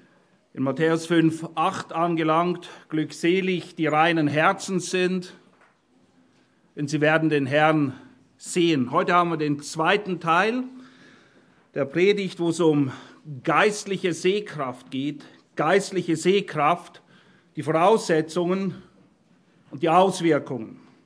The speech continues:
Und erinnert euch daran, letztes Mal haben wir mit einem kleinen Sehtest begonnen, das machen wir heute nicht, aber heute habe ich ein paar Fragen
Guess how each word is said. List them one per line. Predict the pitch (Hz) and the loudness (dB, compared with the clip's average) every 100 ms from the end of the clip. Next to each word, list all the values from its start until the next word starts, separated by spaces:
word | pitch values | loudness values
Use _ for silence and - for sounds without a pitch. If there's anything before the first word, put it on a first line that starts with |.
| _ _ _ _ - _ _ _ _ _ _ _ 147 | _ _ _ _ -20 _ _ _ _ _ _ _ -2
Und | |
erinnert | 165 240 254 | 0 2 2
euch | 196 196 190 | 4 4 4
daran, | 180 175 175 | 4 6 6
letztes | 165 202 208 202 | 4 2 0 -4
Mal | 175 180 190 | 0 2 4
haben | 180 | 2
wir | 170 | 0
mit | 165 | 0
einem | 165 156 151 | 0 0 -2
kleinen | 160 160 143 | -2 0 -2
Sehtest | 135 175 208 208 190 175 - | -2 -2 -2 0 0 0 -2
begonnen, | - 139 170 190 | -6 0 2 2
das | 175 147 | 0 0
machen | 165 156 | 0 0
wir | 156 | 0
heute | 156 151 151 | 0 0 0
nicht, | 156 196 156 | -2 -2 -4
aber | 147 139 | -4 -2
heute | 170 175 | -2 -2
habe | 160 | -4
ich | 147 | -4
ein | 143 | -8
paar | 151 127 | -8 -10
Fragen | 123 - 135 175 185 143 120 98 | -10 -10 -6 -2 -2 -2 -4 -6